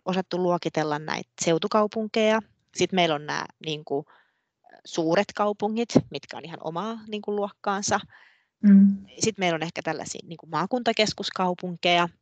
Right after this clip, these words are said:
Speaker 1: Mut mä en, niin kuin, tiedä, mihin <laughs> luokkaan mä laittaisin Kouvolan. Tai mä voin laittaa sen, niin kuin, moneenkin luokkaan. Mut enemmän sen suhteessa, että, että me ollaan,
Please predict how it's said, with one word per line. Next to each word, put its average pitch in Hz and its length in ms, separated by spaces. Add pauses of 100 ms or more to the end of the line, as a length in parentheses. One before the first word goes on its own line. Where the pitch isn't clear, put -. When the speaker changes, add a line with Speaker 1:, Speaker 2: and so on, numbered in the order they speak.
(920)
Speaker 1:
Mut 190 120
mä 294 140
en, 269 100
niin 214 100
kuin, 190 160
tiedä, 208 300
mihin 214 260
<laughs> - 160
luokkaan 190 520
mä 160 120
laittaisin 165 600
Kouvolan. 165 500 (320)
Tai 196 100
mä 214 60
voin 226 140
laittaa 208 260
sen, 214 120
niin 214 100
kuin, 233 100
moneenkin 220 480
luokkaan. - 500 (480)
Mut 190 160
enemmän 196 380
sen 190 280 (420)
suhteessa, 160 680
että, 156 320
että 175 120
me 180 80
ollaan, 160 300